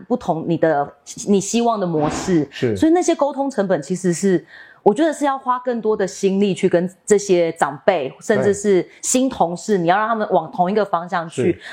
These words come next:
Speaker 1: 那时候应该压力超级大，有睡不着吗？
Speaker 2: 呃，当然，很多事情就是说你压了很多事情的话，你当然心情上来讲各方面会比较不平衡。
Speaker 1: 是。
Speaker 2: 哦，那可是就像我讲的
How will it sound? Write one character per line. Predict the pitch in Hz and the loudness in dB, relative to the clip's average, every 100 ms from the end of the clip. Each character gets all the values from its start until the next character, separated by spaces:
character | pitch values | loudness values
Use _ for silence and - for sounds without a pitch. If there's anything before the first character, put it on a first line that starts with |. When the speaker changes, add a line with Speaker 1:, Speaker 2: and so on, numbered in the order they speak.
| - | -2
Speaker 1:
那 | 285 | 0
时 | |
候 | 269 | 0
应 | |
该 | 247 | 0
压 | 233 220 | 0 -2
力 | 214 202 | -4 -6
超 | 185 | -6
级 | 180 160 | -6 -4
大， | 156 165 | -2 -2
有 | 147 | 0
睡 | 202 | 0
不 | 185 | 0
着 | 190 - 85 | 0 0 0
吗？ | 127 180 - - - | -2 -2 -6 -8 -2
Speaker 2:
呃， | 143 147 147 147 143 143 139 139 139 139 139 - _ _ _ _ _ | 0 0 -2 -4 -4 -4 -4 -4 -2 -2 -4 -8 _ _ _ _ _
当 | - 220 | 0 2
然， | 196 165 160 - _ _ _ 135 - _ | 0 -2 -6 -12 _ _ _ -20 -20 _
很 | 143 147 | 0 2
多 | 196 | 2
事 | 196 208 | 2 0
情 | 135 135 | 0 0
就 | 165 | 0
是 | 165 | 0
说 | 139 156 | 0 0
你 | 135 117 107 104 104 104 | 0 0 0 -2 -4 0
压 | 151 151 | 0 2
了 | 135 | 0
很 | 107 | -2
多 | 101 120 | -2 -2
事 | 143 | -2
情 | 127 107 | -4 -4
的 | 104 | -2
话， | 123 | -2
你 | 110 | -2
当 | 95 113 | -2 -4
然 | 110 107 | -4 -6
心 | - 127 123 | -4 -2 -4
情 | 117 107 | -6 -6
上 | 101 120 107 | -2 -2 -2
来 | 104 | -4
讲 | 107 98 | -4 -4
各 | 120 113 | -2 -2
方 | 113 | -2
面 | 117 | -4
会 | 110 104 | -2 -4
比 | |
较 | 92 104 | -2 -4
不 | 110 | -4
平 | - 98 101 | -8 -8 -8
衡。 | 98 - _ | -8 -12 _
Speaker 1:
是。 | - - 180 151 156 | -8 0 0 0 -2
Speaker 2:
哦， | 107 92 - _ _ - | -4 -4 -8 _ _ -4
那 | 147 143 | -2 -2
可 | 127 | -4
是 | 143 156 147 | -2 -2 0
就 | 113 | -2
像 | - 156 | 0 0
我 | 127 | 0
讲 | 131 110 107 | -2 -2 -4
的 | 107 | -6